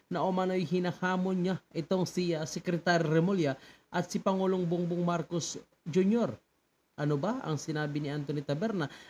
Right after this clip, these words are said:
na nagustuhan naman ni, ah, General Macanas at, ah, mukhang pumapabor dito sa kampo ni General Bantag, mga kababayan po natin? So, ito at, ah, ating alamin ang komento ni General Macanas.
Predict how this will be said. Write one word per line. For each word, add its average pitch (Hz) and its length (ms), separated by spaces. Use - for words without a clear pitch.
na 277 240
nagustuhan 240 680
naman 196 380
ni, 185 400
ah, 160 480
General 170 460
Macanas 156 840
at, - 300
ah, 156 180
mukhang 160 560
pumapabor 160 720
dito 170 240
sa - 160
kampo 147 400
ni 143 160
General 127 420
Bantag, 123 540
mga 127 240
kababayan 110 480
po 98 160
natin? 92 320
So, - 320
ito 233 240
at, - 160
ah, 151 320
ating 147 240
alamin 151 320
ang 135 160
komento 175 480
ni 208 80
General 165 400
Macanas. - 640